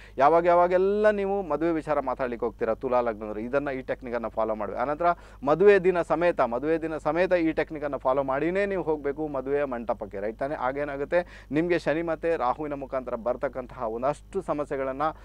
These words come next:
ನಿವಾರಣೆ ಮಾಡ್ಕೊಂಡು ಹೋಗ್ಲಿಕ್ಕೆ ಸಾಧ್ಯತೆ ಉಂಟು. ಅಬ್ಸ್ಟಕಲ್ಸ್ ಏನುಂಟು, ಅಡೆತಡೆ ಏನುಂಟು, ಆ ಅಡೆತಡೆಗೆ ಅಲ್ಲಿ ಒಂಥರ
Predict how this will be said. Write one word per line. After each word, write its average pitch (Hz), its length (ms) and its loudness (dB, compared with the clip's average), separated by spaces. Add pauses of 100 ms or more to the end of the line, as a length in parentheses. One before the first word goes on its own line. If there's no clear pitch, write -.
(160)
ನಿವಾರಣೆ 135 300 0
ಮಾಡ್ಕೊಂಡು 120 340 -6
ಹೋಗ್ಲಿಕ್ಕೆ 113 300 -6
ಸಾಧ್ಯತೆ 120 420 -4
ಉಂಟು. 139 180 -2
ಅಬ್ಸ್ಟಕಲ್ಸ್ 175 580 -2
ಏನುಂಟು, 139 360 -2
ಅಡೆತಡೆ 151 560 2
ಏನುಂಟು, 131 260 -6
ಆ 123 120 -2
ಅಡೆತಡೆಗೆ 131 680 -4
ಅಲ್ಲಿ 156 260 -4 (280)
ಒಂಥರ 131 240 -4